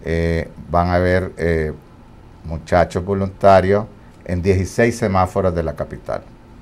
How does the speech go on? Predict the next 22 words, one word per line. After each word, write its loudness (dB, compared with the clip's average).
La 4
maratón 4
se 0
va 8
a 8
llevar 8
a 2
cabo 6
no 0
a 0
nivel 0
nacional, -2
pero -2
sí -2
en -4
toda 4
la 2
zona -2
del 0
Pacífico -6
de -4
Nicaragua, -8